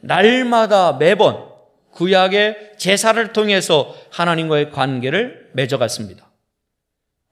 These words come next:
그러나 문제는 계속적인 제사가 드려져야 되었습니다. 두 번째, 예수 그리스도의 피는 완전하신 새 언약 안에 들어가는 거라고 하는 것입니다.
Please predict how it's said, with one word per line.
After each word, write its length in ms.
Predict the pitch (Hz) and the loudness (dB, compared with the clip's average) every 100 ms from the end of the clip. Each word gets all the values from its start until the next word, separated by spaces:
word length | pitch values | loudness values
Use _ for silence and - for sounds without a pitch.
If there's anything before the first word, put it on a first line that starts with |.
| _ | _
그러나 640 | 170 165 180 117 - - _ | -2 0 0 -2 -6 -20 _
문제는 720 | 156 214 196 147 123 156 196 - | -4 -2 0 -2 -2 -10 -16 -20
계속적인 960 | - 151 175 180 214 220 - 170 175 175 | -4 0 0 -2 -4 -6 -8 -6 -6 -8
제사가 800 | 131 123 117 110 156 175 - _ | -8 -6 -4 -2 -2 -4 -12 _
드려져야 600 | - 131 117 113 123 156 | -8 -4 -2 -2 -2 -4
되었습니다. 540 | 127 113 - 95 90 - _ _ _ _ _ _ _ _ _ _ _ _ | -6 -10 -12 -16 -18 -20 _ _ _ _ _ _ _ _ _ _ _ _
두 100 | 156 | -2
번째, 640 | 170 208 170 104 - - _ | 0 2 0 0 -4 -20 _
예수 300 | 139 170 240 | 0 0 0
그리스도의 400 | 220 240 254 233 | -4 -2 -2 -2
피는 360 | - 208 123 113 - _ _ _ _ | -2 -2 -2 -6 -18 _ _ _ _
완전하신 840 | - 143 180 202 202 190 180 185 175 | -4 -2 -2 0 2 2 0 -4 -6
새 320 | 208 208 - | -2 -2 2
언약 360 | 180 165 170 143 | 2 4 2 2
안에 580 | 131 156 170 - - - | 0 0 0 -4 -20 -6
들어가는 720 | 156 139 120 117 120 147 170 | -2 0 0 -2 -4 -8 -6
거라고 340 | 123 117 113 | -4 -2 -4
하는 140 | 131 101 | -6 -10
것입니다. 480 | 101 90 85 - | -16 -20 -20 -20